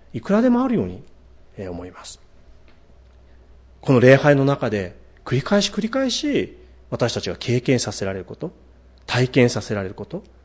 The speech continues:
目の当たりにされること、そういう出来事じゃないかなって思うんですね。だから私たちの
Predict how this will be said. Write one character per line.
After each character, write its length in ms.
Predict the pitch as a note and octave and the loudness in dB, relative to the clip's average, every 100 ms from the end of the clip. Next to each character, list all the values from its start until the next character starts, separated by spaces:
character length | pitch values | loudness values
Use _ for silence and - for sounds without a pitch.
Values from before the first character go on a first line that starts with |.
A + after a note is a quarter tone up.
| - - | -20 -10
目 100 | G#2 | -2
の 80 | C#3 | 2
当 120 | F3 | 4
た 120 | F#3+ | 4
り 60 | G3 | 4
に 60 | |
さ 160 | F#3 F3 | 2 -2
れ 60 | |
る 80 | E3 | -4
こ 100 | - | -8
と、 140 | - - _ _ _ _ _ _ _ - | -16 -20 _ _ _ _ _ _ _ -16
そ 160 | - | -4
う 20 | D3+ | 0
い 20 | |
う 20 | |
出 100 | G3+ | 0
来 60 | - | 0
事 200 | B3+ A3 | -2 -2
じ 60 | |
ゃ 60 | B2+ | 0
な 100 | G#2+ | -2
い 60 | F#2 | -4
か 100 | F#2 | -8
な 120 | G2 | -10
っ 40 | |
て 120 | - | -10
思 120 | E2+ E2+ | -14 -14
う 40 | |
ん 40 | |
で 80 | A2+ | -18
す 140 | - - | -20 -20
ね。 60 | - _ _ _ - - - _ _ - _ _ _ _ _ - - | -20 _ _ _ -20 -20 -20 _ _ -20 _ _ _ _ _ -20 -14
だ 100 | G2 | -10
か 60 | G2 | -6
ら 80 | G#3 | -4
私 60 | |
た 100 | D#4+ | -2
ち 120 | B3+ G#2 | -2 0
の 360 | A2+ F#2+ - | 0 -2 -4